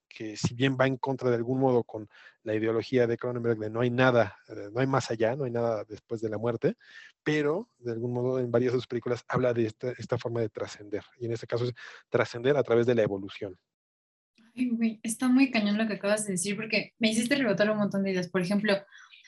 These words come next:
Speaker 2: si entendemos que toda la película tiene que ver como con la evolución, no nada más es como del cuerpo, sino, o sea, si me, si yo voy como a la parte sexual, ya no es meramente reproductivo el sexo, es,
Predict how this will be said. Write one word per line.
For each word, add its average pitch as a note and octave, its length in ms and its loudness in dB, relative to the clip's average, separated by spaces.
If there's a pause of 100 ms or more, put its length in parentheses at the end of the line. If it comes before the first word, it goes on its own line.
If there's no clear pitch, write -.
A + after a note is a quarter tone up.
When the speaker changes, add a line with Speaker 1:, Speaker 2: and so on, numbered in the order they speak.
(140)
Speaker 2:
si - 120 4
entendemos B3 420 8
que C4+ 100 -2
toda A#3+ 180 2
la A#3 140 2
película G3+ 380 -2
tiene G#3+ 220 -2
que G#3 100 -6
ver F#3 180 2
como G3 220 -2
con A3+ 220 6
la A#3+ 80 4
evolución, G3 720 0
no A3 120 4
nada A3+ 240 8
más G#3 160 -2
es A3+ 120 -2
como A3+ 200 0
del F3 180 -6
cuerpo, G#3 320 -6
sino, F#3 420 -4 (120)
o A3+ 80 -4
sea, F#3+ 80 2
si G3 240 -2 (280)
me, G3+ 240 2
si G3+ 260 0
yo G#3+ 140 4
voy A#3 160 0
como B3 180 0
a G#3 40 2
la F#3 140 0
parte G3+ 220 0
sexual, G#3 640 0 (680)
ya B3 180 2
no C#4 100 8
es D4 80 10
meramente C4+ 480 8
reproductivo A3+ 540 -2
el A#3+ 80 -2
sexo, D4 500 -6
es, B3 340 2